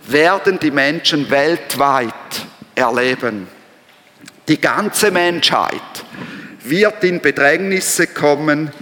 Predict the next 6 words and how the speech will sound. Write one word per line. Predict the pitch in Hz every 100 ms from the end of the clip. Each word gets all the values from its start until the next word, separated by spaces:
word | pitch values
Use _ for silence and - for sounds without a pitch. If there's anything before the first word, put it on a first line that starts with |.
| - - -
wie | 120 143
sie | - 139
nie | 139 175 208 226 214 - - -
zuvor | - 139 - 143 135 147 151 - - - -
gewesen | - 135 123 127 135 139 135
sind. | - 120 95